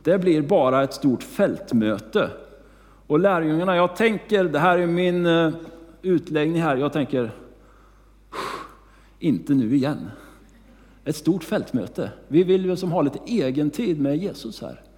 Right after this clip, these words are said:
Dela våra stories, va? Man har tagit med sig lite bröd och fisk och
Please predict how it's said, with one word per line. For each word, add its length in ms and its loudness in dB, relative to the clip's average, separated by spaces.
Dela 420 0
våra 220 0
stories, 640 0
va? 180 0
Man 140 0
har 60 2
tagit 200 -2
med 240 2
sig 160 0
lite 200 0
bröd 400 2
och 80 -2
fisk 540 -6
och 560 0